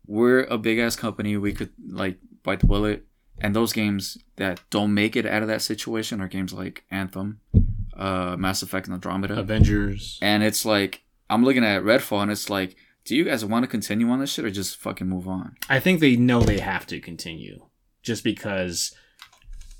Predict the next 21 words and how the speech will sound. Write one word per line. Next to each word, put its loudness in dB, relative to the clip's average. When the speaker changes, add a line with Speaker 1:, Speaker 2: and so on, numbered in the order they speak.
Speaker 2:
that's, 2
like, 2
their 4
marquee 2
title 0
until -2
what? -4
What -8
comes -4
out -2
later -2
this -4
year? -2
It's, -8
like, -12
Starfield, 2
maybe, 4
right? 4
Speaker 1:
Starfield. 4
Speaker 2:
Starfield, 0
right? 2